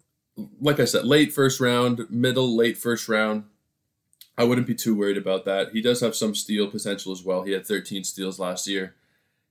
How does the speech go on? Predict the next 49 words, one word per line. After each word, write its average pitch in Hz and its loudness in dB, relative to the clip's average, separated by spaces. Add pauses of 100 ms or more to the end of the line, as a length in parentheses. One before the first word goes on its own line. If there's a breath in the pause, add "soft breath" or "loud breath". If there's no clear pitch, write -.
(500)
And 101 -6
I 95 -4
say 104 -4
potential, 101 -4
we 101 0
already 104 0
know 98 0
he 95 -8
can 117 0
steal. 113 2
He's 107 -2
not 113 -2 (480 loud breath)
terribly 151 2
fast, 139 2
but 143 0 (120)
he 214 2
is 233 0
a 233 0
little 208 2
bit 185 0
underrated 139 2
as 101 0
a 98 -8
base 101 0
stealer. - -14
He's 101 -8
never 131 0
really 117 0
talked 101 -4
about. 85 -8
And 104 -10
thirteen 127 -2
stolen 104 -2
bases 92 -8
throughout 90 -4
the 92 -10
year 92 -6
in 87 -14
fantasy 90 -10
can 95 -12
really 87 -10
be, 87 -14 (720 soft breath)
really 127 2
be 120 2
a 104 0
plus - -2
to 104 -4
your 95 -4
team. 98 -6